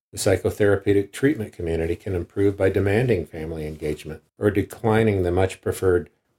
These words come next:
"Please repair our damaged member, we're okay,"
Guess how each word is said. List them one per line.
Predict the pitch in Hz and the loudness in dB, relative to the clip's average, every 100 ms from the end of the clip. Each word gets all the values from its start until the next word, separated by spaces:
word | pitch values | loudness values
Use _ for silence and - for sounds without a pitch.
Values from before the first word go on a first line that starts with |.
| _ | _
"Please | _ 120 117 117 110 95 | _ 2 4 4 2 0
repair | 90 - 107 101 | -4 0 0 2
our | 90 85 | 2 2
damaged | 90 90 90 78 90 | 0 0 -2 -4 -2
member, | 95 101 85 80 _ _ _ | 0 0 0 -4 _ _ _
we're | 98 101 98 | -2 2 4
okay," | 90 85 - 98 98 - - | 2 0 -4 -2 -2 -2 -10